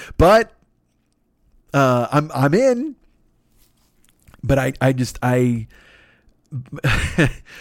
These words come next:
and again, like I said, it's my, it's, it's, uh, I don't know what I want. I don't. I don't know what I want out of life or anything <laughs> else, for fuck's sake. But I have, I have a lot of that fucking,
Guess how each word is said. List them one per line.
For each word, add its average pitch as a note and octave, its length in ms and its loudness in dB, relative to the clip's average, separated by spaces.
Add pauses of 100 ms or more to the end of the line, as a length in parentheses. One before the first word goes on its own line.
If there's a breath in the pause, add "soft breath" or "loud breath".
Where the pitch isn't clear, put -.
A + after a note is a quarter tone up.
(240 loud breath)
and D#3+ 100 2
again, F3 320 0
like C#3+ 200 -2
I C3+ 40 2
said, G#2+ 260 -2
it's - 140 -8
my, C#3 160 -2
it's, - 540 -6
it's, - 640 -8 (1080)
uh, G2+ 500 -10 (800 loud breath)
I C3+ 100 -4
don't C3+ 180 -2
know A#2+ 100 -4
what G#2 140 -6
I F#2+ 100 -8
want. F2+ 420 -14 (360)
I C3+ 80 -2
don't. A2+ 480 -6
I B2 80 -2
don't B2 120 -4
know B2 60 -6
what G#2 100 -8
I G2+ 60 -12
want G2+ 220 -14
out F#2+ 80 -18
of F#2 220 -18
life A2+ 420 -10 (300 soft breath)
or A2+ 120 0
anything D#3 420 0
<laughs> - 40 -16
else, E3 240 2
for D3 140 -6
fuck's B2 360 -8
sake. A2 460 -8 (1000 loud breath)
But C#3 160 4
I C3+ 80 4
have, D#3 320 2
I C3+ 160 0
have C3+ 280 0
a C3 60 0
lot B2+ 220 0
of C3 60 0
that B2 200 0
fucking, B2+ 640 -4